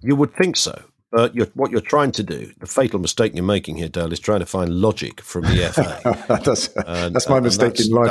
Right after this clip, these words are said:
Speaker 1: that's,
Speaker 2: though.
Speaker 1: that's, that's always a fool's errand. Uh, and you could extend that to fifa as well. Where so, so yeah, but between the two, these are impenetrable, confusing, uh, setups that I think are designed to do precisely that.
Speaker 2: And, and I think, you know, so many people and organizations like this don't see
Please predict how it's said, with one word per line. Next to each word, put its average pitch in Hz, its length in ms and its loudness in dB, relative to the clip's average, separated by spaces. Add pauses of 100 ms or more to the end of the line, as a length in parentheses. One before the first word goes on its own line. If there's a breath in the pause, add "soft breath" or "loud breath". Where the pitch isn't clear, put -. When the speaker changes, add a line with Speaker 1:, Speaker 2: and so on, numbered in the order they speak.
Speaker 1:
that's, 120 100 2
Speaker 2:
though. 127 120 0
Speaker 1:
that's, - 160 0
that's 127 340 0
always 147 300 2
a 110 80 -2
fool's 101 340 -2
errand. 110 300 -2 (400 loud breath)
Uh, 107 260 4
and 107 160 0
you 107 80 2
could - 80 0
extend 98 340 -2
that 87 140 -4
to - 80 -4
fifa 92 460 -2
as 80 100 -8
well. 92 300 -4
Where 82 200 -6
so, 90 300 0
so 90 340 -2
yeah, 87 180 -2
but - 220 -6
between 117 440 0
the - 80 -2
two, - 280 0 (540 loud breath)
these 110 220 4
are 104 180 4
impenetrable, 101 760 0
confusing, 98 920 0 (240)
uh, 82 120 -10
setups - 580 0
that 87 100 -2
I 92 80 2
think 101 180 0
are 95 60 2
designed 95 400 2
to 95 80 -4
do 90 120 0
precisely 90 520 -2
that. 92 260 -4 (380)
Speaker 2:
And, 120 160 0
and 139 140 4
I 143 60 4
think, 147 280 0
you 139 120 -2
know, 135 120 4
so 151 220 0
many 135 420 2
people 110 500 -2
and 104 100 2
organizations 110 760 2
like 92 200 -2
this 95 200 -2
don't 113 380 -2
see 101 420 0